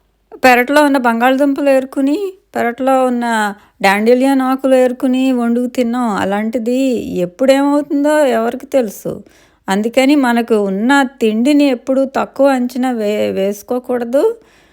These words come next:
మనం కడుపు నిండా తినగలిగామంటే అది అదృష్టం అనుకోవాలి, అంతేను.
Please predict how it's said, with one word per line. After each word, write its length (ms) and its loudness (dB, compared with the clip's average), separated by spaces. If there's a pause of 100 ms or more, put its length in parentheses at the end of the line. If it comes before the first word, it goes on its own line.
(240)
మనం 320 -2
కడుపు 340 0
నిండా 260 2
తినగలిగామంటే 1000 0
అది 300 0
అదృష్టం 640 0
అనుకోవాలి, 720 0
అంతేను. 720 -6